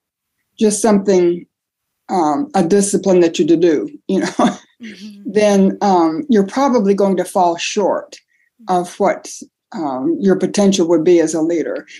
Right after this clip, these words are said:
Speaker 1: And I've, I've used a personal example because I had been in ministry, I don't know how long, but a long time.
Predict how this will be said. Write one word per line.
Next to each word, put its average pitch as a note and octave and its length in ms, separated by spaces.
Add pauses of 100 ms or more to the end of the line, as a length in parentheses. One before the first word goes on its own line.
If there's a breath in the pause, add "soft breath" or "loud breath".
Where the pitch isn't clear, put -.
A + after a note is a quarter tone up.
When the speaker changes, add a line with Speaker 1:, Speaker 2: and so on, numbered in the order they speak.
(220 loud breath)
Speaker 1:
And G#3 100
I've, G#3 320
I've G#3+ 380
used B3+ 220
a G3+ 80
personal G3+ 400
example E3+ 520
because F3+ 300
I G3 60
had G3+ 160
been A#3+ 120
in F#3 140
ministry, F3+ 720 (1040)
I F3+ 140
don't F3+ 140
know F3 80
how F3 180
long, E3+ 380
but F3 80
a F#3 60
long E3+ 200
time. E3 400